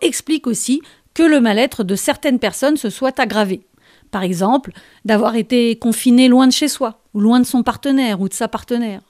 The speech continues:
Ou pire, d'avoir été confiné dans sa belle famille. Les parents seuls, avec enfants, sont aussi bien plus touchés. Et souvent, ce sont des femmes. Mais parfois, cela est toujours mieux que d'être enfermé avec son conjoint violent.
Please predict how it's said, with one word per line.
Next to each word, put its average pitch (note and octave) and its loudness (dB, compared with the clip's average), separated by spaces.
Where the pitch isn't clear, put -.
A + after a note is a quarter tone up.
Ou B3+ -2
pire, D4 2
d'avoir G#3 2
été G3 -2
confiné A#3 0
dans C4 2
sa G3+ -2
belle A3+ -2
famille. A#3 -2
Les A3 0
parents G#3 -2
seuls, D#4+ 4
avec G3 -6
enfants, D#4+ 0
sont A3 -4
aussi A3 -4
bien B3 0
plus C#4 -4
touchés. B3 -4
Et D#4 -2
souvent, F#3 -6
ce - -4
sont A#3+ -2
des G#3 0
femmes. F#3 -8
Mais C4 2
parfois, E4+ 0
cela C#4+ 0
est C4+ 2
toujours D4+ 0
mieux E4 2
que A3 -8
d'être F#3+ -6
enfermé G#3 0
avec G3 -2
son G#3 -6
conjoint G#3+ 0
violent. C4+ 0